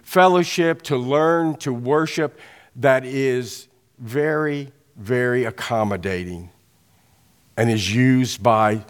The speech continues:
so many numerous groups and organizations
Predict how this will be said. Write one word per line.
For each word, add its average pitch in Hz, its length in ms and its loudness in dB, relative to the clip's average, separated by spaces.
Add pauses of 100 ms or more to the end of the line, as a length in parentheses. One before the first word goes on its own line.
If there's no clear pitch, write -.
so 135 420 2
many 123 380 2
numerous 143 800 2
groups 117 840 -6 (100)
and 110 140 -4
organizations 117 1160 -2